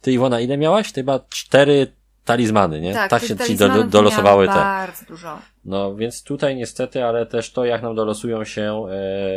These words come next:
Speaker 1: e, przedmioty, ma istotny wpływ na to, jak gramy później. Jak ja mam masę fajnych przedmiotów, a ty masz cztery talizmany, to nie jest fajne, nie?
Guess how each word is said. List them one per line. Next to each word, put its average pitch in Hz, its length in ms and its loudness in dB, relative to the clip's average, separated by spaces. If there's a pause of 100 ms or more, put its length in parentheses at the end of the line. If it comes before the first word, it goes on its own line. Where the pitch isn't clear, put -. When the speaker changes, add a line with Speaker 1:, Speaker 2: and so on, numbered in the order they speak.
Speaker 1:
e, 92 40 -10
przedmioty, 95 500 -6
ma 117 380 -2 (680)
istotny 131 400 -4
wpływ 104 300 -4
na 101 200 -2
to, 113 160 -2
jak 113 280 -2
gramy 123 280 0
później. 82 300 -8
Jak 80 60 -4
ja 101 100 0
mam 101 220 0
masę 104 320 0
fajnych 107 300 -4
przedmiotów, 95 420 -6
a 90 60 -2
ty 104 100 -6
masz 98 160 -2
cztery 101 220 0
talizmany, 90 500 -2
to 104 120 -8
nie 107 120 -8
jest 101 140 -10
fajne, 73 320 -12
nie? 101 140 -16